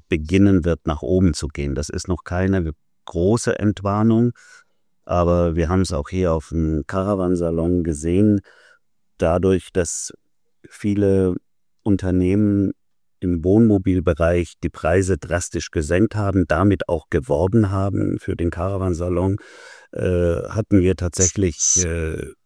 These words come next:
ich glaub, zweihundertsechzig, zweihundertsiebzigtausend Besucher und an jedem Wohnmobil oder Wohnwagen hing irgendein Preisschild mit Redu-, Preisreduktion von ich weiß nicht wie viel Prozent. Wir werden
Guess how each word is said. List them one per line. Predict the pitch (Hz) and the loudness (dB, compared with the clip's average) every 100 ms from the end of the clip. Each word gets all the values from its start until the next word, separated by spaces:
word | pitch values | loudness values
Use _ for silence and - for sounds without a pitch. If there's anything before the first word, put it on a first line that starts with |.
| _ _ _ _ _ - | _ _ _ _ _ -20
ich | - | -6
glaub, | 78 - | -6 -4
zweihundertsechzig, | 87 82 92 80 76 87 87 - - | -2 2 2 0 0 -2 -2 0 0
zweihundertsiebzigtausend | 95 82 78 87 - 90 - 80 82 87 | 2 0 0 -2 -2 -2 -2 -2 0 0
Besucher | 73 78 98 - 117 - - - - | 0 0 0 0 -2 -2 -14 -20 -4
und | 92 92 | 0 0
an | 95 90 | 2 2
jedem | 76 98 113 110 98 - _ _ 101 | 4 4 6 6 4 0 _ _ -12
Wohnmobil | 98 98 117 104 90 98 95 90 | -2 4 6 4 2 2 2 2
oder | 87 82 | 0 0
Wohnwagen | 98 117 92 95 90 | 2 2 2 -2 -2
hing | 90 95 | 0 0
irgendein | 85 95 95 80 | 0 0 2 0
Preisschild | - 85 110 - 104 104 101 - | -2 -2 -2 -2 0 0 -2 -4
mit | 87 - | -6 -4
Redu-, | 90 78 - _ _ _ _ _ - | -8 -8 -12 _ _ _ _ _ -10
Preisreduktion | - 95 - 95 87 - - 95 90 | -2 -2 -2 -4 -4 -6 0 2 2
von | - 82 87 82 | 0 -2 -2 -4
ich | - | -4
weiß | 90 104 110 | -4 -2 -4
nicht | - | -8
wie | 92 | -10
viel | 101 98 | -6 -8
Prozent. | - 87 - 98 107 _ - - - - _ | -8 -14 -6 -4 -4 _ -20 -20 -20 -20 _
Wir | 92 98 90 | -2 -2 4
werden | 107 131 127 113 | 4 6 6 4